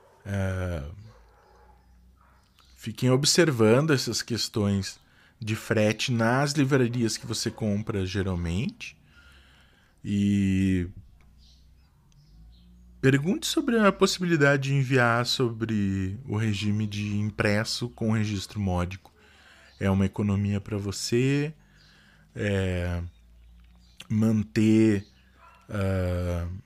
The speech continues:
a atividade dos correios universalizada, ampla, que está em todos os municípios do país, por enquanto.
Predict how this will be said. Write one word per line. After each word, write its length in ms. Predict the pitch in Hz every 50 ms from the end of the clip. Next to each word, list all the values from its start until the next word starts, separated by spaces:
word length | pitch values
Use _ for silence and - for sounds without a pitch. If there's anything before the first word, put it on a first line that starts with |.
| _ _ _ _
a 200 | - 104 101 98
atividade 1160 | 101 - - 110 104 107 107 98 101 95 95 95 95 92 95 - 101 95 87 87 87 90 90 92 - _ _ -
dos 280 | - 98 95 90 -
correios 880 | - - 95 92 87 95 98 113 123 139 170 175 185 190 - - - - _ _ _ _ _ - -
universalizada, 1400 | 104 98 95 98 92 87 - - 92 87 87 87 82 80 82 82 85 87 92 98 107 117 127 139 143 147 151 - - _ _ _ _ _ _ _ _ _ _ _ _
ampla, 760 | - 95 95 95 98 104 113 123 123 - 135 135 139 139 139 - _ _ _ _ _
que 440 | - - 110 101 95 95 92 90 90 - _ _ _ _ _ _ _ _ _ _ _
está 400 | - - - - - 104 101 101
em 100 | 101 104
todos 320 | 101 - 117 107 113 131 147
os 220 | 139 131 123 113
municípios 640 | 120 120 113 113 107 - - - 101 - - 104 95
do 80 | 98 98
país, 680 | - - 104 98 95 95 95 104 139 139 - - - - _ _ _ _ _ _ _ _ _ _ _ _ _ _ _ _ _
por 180 | - - 110 107
enquanto. 560 | 104 104 101 - 90 87 90 101 131 - -